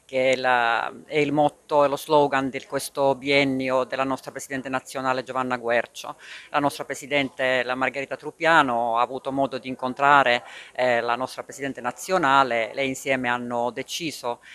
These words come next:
eh, la, questa linea di rinnovare anche la nostra comunicazione all'esterno con un nuovo gagliardetto, che è un modo anche di incontrare, eh, altri club service e associazioni della città, è un altro mo-, modo anche per incontrare la,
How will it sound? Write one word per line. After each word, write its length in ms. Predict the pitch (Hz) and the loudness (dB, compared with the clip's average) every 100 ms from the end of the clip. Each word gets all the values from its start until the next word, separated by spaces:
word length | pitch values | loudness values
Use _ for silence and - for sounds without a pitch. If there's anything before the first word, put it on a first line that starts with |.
| - | -18
eh, 120 | - 131 | -10 -4
la, 560 | 123 117 117 117 110 - | -2 0 0 0 -2 -6
questa 240 | 131 - | -8 -4
linea 540 | 143 165 147 127 120 120 | -2 0 0 2 2 0
di 260 | 131 131 | -6 -8
rinnovare 840 | 127 180 165 151 139 123 120 127 120 | -4 -2 0 2 4 6 4 2 -2
anche 260 | 160 151 143 | -4 -4 -2
la 100 | 135 | -2
nostra 260 | 139 135 | -4 -8
comunicazione 720 | 143 139 139 139 - 151 135 | -8 -6 -4 -6 -6 -4 0
all'esterno 760 | 131 127 - - 156 127 117 120 | 0 -2 -4 2 2 2 -2 -6
con 180 | - 131 | -4 -4
un 140 | 131 135 | -2 -2
nuovo 220 | 135 131 | 0 0
gagliardetto, 760 | 131 127 131 - 131 - 139 | -2 -2 -4 -2 -6 -6 -12
che 100 | - | -12
è 20 | |
un 60 | 135 | -4
modo 240 | 147 143 | -2 0
anche 300 | 139 139 139 | 2 0 -2
di 80 | 127 | -10
incontrare, 720 | 139 139 131 147 139 131 123 - - - - | -10 -8 -6 0 2 2 -2 -6 -18 -12 -2
eh, 160 | 135 | 2
altri 340 | 127 139 - - | 4 4 2 -10
club 200 | 135 - | -14 -8
service 440 | - 151 127 131 | -2 0 -2 -6
e 40 | |
associazioni 640 | 131 - - 131 - 151 139 | -6 -8 -16 -16 -12 -8 -6
della 240 | 127 127 | -4 -4
città, 540 | 131 - 185 - 131 139 | -4 -8 -14 -4 0 2
è 20 | |
un 180 | 143 127 | 0 0
altro 520 | 131 127 - 131 123 | -2 -2 -4 -2 -2
mo-, 320 | 131 127 104 - | -2 -4 -6 -8
modo 280 | 143 135 131 | -2 0 2
anche 240 | 135 127 | 0 0
per 140 | - 135 | -10 -10
incontrare 920 | 123 131 - 135 131 131 127 127 127 | -10 -12 -4 2 2 2 -2 -4 -2
la, 300 | 127 123 | 0 -2